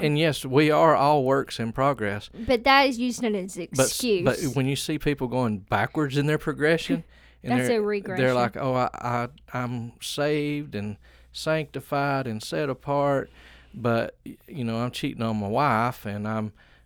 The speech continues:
Speaker 2: you know, I've just got home from the bar," and, and, or, or not even that, but, you know, "I just,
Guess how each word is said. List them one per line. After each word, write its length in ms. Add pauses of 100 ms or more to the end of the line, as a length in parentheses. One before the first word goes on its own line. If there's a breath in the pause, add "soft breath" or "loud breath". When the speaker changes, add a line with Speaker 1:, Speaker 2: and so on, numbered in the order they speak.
Speaker 2:
you 140
know, 260 (140)
I've 240 (180)
just 240
got 280 (120)
home 220
from 160
the 100
bar," 500
and, 240 (380 soft breath)
and, 380 (180)
or, 400
or 140
not 260
even 200
that, 280
but, 240 (140)
you 100
know, 340
"I 140
just, 300